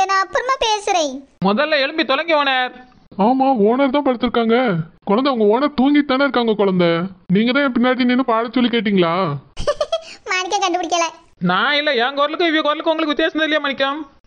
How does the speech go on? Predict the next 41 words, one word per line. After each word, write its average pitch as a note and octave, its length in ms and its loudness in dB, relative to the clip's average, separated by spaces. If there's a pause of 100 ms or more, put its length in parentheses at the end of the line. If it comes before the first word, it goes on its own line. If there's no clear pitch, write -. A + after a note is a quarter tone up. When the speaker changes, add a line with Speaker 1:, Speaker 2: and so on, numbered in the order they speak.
(160)
Speaker 2:
ஓனர் D4 280 2
தான் D#4+ 120 -2
குரலை C#4+ 240 0
மாத்தி D4 220 -2
மாத்தி D4+ 200 -2
பேசி D4+ 200 0
உங்ககிட்ட D4+ 260 -2
பாட்டு D4 180 -2
கேட்டிருக்காவ. C#4 380 0 (380)
நீங்களே D4+ 280 2
என்னமோ D4+ 260 -2
நேர் D#4 260 0
விருப்பம் D4+ 260 -2
மாதிரி D#4+ 180 -2
பாடிக்கிட்டு D4 340 -2
நிக்க C#4 200 -2
மாணிக்கம். G#3+ 360 -2 (360)
எனக்காக C#4 420 0
ஒரு C4+ 180 0
நாளாவது D4+ 280 0
ஒரு C#4+ 100 -4
பாட்டு C4 220 -2
பாடிருக்கல C4+ 440 -2
மாணிக்கம். A#3+ 300 -2 (280)
Speaker 3:
குழந்தை, G3+ 300 2
நான் G#3+ 140 2
உங்களுக்காக G#3+ 440 0
தான் A#3 120 0
பாடினேன் G#3+ 340 0
குழந்தை. G3 260 2 (440)
Speaker 2:
போங்க C4 320 4
மாணிக்கம், B3 280 0
என்னை G#3+ 200 2
ஏமாத்திட்டீங்க. B3 520 0 (360)
எங்க G#3+ 180 4
டோப்பா D4 320 2
ஓனருக்கு D4+ 280 0
போய் D#4+ 140 -2
பாட்டு C#4+ 160 -2
பாடிக்கிட்டு B3+ 300 -2
இருக்கிய. F#3 220 0